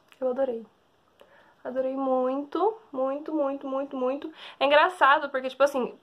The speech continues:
parece que não tá vindo nada de produto, ó. Vou tirar aqui com vocês. Só vem um produtinho, ó, na pontinha. Aí você tira, né, o excesso.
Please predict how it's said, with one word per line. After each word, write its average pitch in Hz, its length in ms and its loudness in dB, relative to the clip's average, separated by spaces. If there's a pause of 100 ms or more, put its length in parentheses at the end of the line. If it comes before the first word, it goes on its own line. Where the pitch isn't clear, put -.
parece 269 460 4
que 277 80 -2
não 262 60 0
tá 262 100 4
vindo 262 200 0
nada 277 360 6
de - 80 -10
produto, 233 440 0
ó. - 220 2
Vou 226 140 -4
tirar 226 200 -4
aqui 226 120 -12
com 262 160 -4
vocês. - 560 -4 (1300)
Só 254 200 4
vem 285 180 6
um 359 60 0
produtinho, 285 580 4
ó, 220 80 8
na 240 140 6
pontinha. 247 760 2 (400)
Aí 202 200 2
você 214 160 -4
tira, 226 420 2
né, 320 160 4
o 262 80 8
excesso. 208 580 0